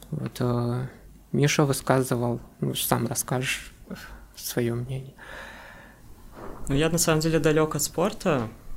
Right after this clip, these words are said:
Speaker 2: А, я не вижу ничего плохого в том, чтобы было гендерное смешение, если, а, убрать ситуацию. Представим, что мы в таком идеальном мире, где мужчины вообще никак не насилуют женщин, и всё хорошо.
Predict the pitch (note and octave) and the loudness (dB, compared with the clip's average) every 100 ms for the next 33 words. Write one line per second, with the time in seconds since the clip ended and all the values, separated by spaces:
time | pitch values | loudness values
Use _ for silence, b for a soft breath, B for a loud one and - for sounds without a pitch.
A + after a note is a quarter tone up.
0 | - - - B2+ C3 B2+ B2 D3+ E3 D#3 | -10 -16 -10 -4 0 2 2 2 2 2
1 | D#3 D3 C3+ - - C3 C3 B2+ - D#3 | 2 2 0 -4 -4 -2 -2 -2 -2 -2
2 | D3+ - C3 C3 - B2 A#2+ A#2+ A#2+ - | -2 -2 -2 -2 -2 -4 0 0 0 -4
3 | B B B B B - A#2+ A2+ B2+ C#3 | B B B B B -8 -6 0 2 4
4 | C3+ B2+ B2 C#3 B2+ C3 A#2 A#2 A#2 - | 4 4 4 4 4 2 2 2 2 2
5 | A#2+ A#2 - F#3 C3 A#2 B2 - A#2+ A#2 | 0 0 2 2 2 2 4 4 2 2
6 | A2 - - C3 A#2 A2+ A#2+ A2+ B2 A#2+ | 2 -2 -8 -6 -2 -2 -2 2 2 2
7 | - B2+ D3 B2 - - C#3+ C3+ C3 B2 | 0 0 0 -2 -2 0 4 4 2 0
8 | B2 C3 B2+ B2+ B2 B2+ C3 B2+ A#2+ F3 | -2 0 2 4 4 4 4 4 4 4
9 | A#3 G#3+ G3 D#3+ D3 D3+ C#3 C3+ - C#3+ | 6 6 6 4 6 6 6 4 6 6
10 | B2+ B2+ A#2 B C3+ B2+ - C3+ C3 C3 | 6 4 2 B 4 4 6 4 4 2
11 | B2 - A#2 A#2+ - B2 B2+ C#3+ F#3 B3 | 0 2 0 0 0 0 0 2 6 6
12 | A#3 G#3+ F3+ - E3+ E3+ D#3 C#3+ - B2 | 6 4 2 2 0 2 2 2 0 0
13 | G#2+ | -2